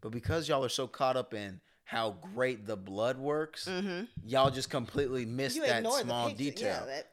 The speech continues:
Speaker 1: that huge detail.
Speaker 2: You see what, you see what you wanna see. And right now,
Speaker 1: Mm-hmm.
Speaker 2: all you're seeing is valid or invalid.
Speaker 1: Yeah, so that's basically the plot. That is the plot. He is trying to make sure he gets to Saturn without getting caught.
Speaker 2: So
Speaker 1: He
Speaker 2: let's
Speaker 1: didn't
Speaker 2: continue with,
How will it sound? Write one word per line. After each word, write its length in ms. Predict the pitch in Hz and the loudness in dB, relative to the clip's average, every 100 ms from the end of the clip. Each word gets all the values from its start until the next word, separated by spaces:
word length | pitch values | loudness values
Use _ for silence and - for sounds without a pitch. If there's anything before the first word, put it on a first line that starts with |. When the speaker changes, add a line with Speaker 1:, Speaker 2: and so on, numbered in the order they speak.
| - | 0
Speaker 1:
that 160 | 117 101 | 0 0
huge 580 | - 190 208 139 - | -2 0 0 -2 -6
detail. 340 | 95 95 - 220 | -10 -12 -8 -6
Speaker 2:
You 80 | 240 | -4
see 300 | - 294 285 | -2 -2 -4
what, 400 | 226 214 208 196 - | 0 2 2 -2 -8
you 220 | 220 240 | -8 -6
see 240 | - 254 | -6 -6
what 220 | 202 190 208 | -4 -6 -6
you 80 | |
wanna 320 | 180 185 165 147 | -4 -2 -2 -6
see. 340 | - 113 101 | -8 -8 -6
And 140 | 165 170 | -6 0
right 240 | 175 131 | 0 2
now, 180 | 180 180 | 2 4
Speaker 1:
Mm-hmm. 60 | 175 | 4
Speaker 2:
all 140 | 175 | 2
you're 120 | 170 | 0
seeing 280 | 180 175 156 | -2 -4 -4
is 120 | 147 135 | -4 -2
valid 420 | 151 147 147 151 | 2 2 2 -2
or 140 | 135 127 | -6 -8
invalid. 500 | 127 69 - - - _ - | -10 -10 -12 -20 -20 _ -4
Speaker 1:
Yeah, 200 | 113 101 | -2 0
so 160 | - | 0
that's 220 | 143 180 123 | 4 4 2
basically 560 | 113 107 - - 95 | -2 -2 -6 -10 -10
the 120 | 87 85 | -10 -12
plot. 400 | - 87 85 - _ _ - | -12 -8 -8 -10 _ _ -6
That 120 | 107 | 0
is 200 | 131 104 | 2 0
the 140 | 98 | -6
plot. 360 | 90 - 92 76 | -8 -6 -6 -6
He 380 | 104 104 95 92 _ _ _ _ _ - | -8 -8 -10 -12 _ _ _ _ _ -16
is 160 | 95 - | -12 -10
trying 380 | - 131 127 | -2 0 2
to 60 | 123 | 0
make 200 | 113 113 | -4 -4
sure 160 | - 117 | -4 -4
he 100 | 110 | -2
gets 220 | 107 - | -4 -6
to 100 | 104 | -6
Saturn 440 | - 120 117 113 | -2 2 2 0
without 360 | 101 95 98 95 | -6 -6 -6 -4
getting 240 | 98 92 92 | -8 -12 -6
caught. 320 | 117 117 - - | -2 -2 -2 -6
Speaker 2:
So 100 | 233 | 0
Speaker 1:
He 80 | |
Speaker 2:
let's 120 | 233 233 | 4 4
Speaker 1:
didn't 160 | 180 | 2
Speaker 2:
continue 400 | 151 277 247 208 | 0 -4 -6 -10
with, 340 | 190 196 202 | -10 -8 -8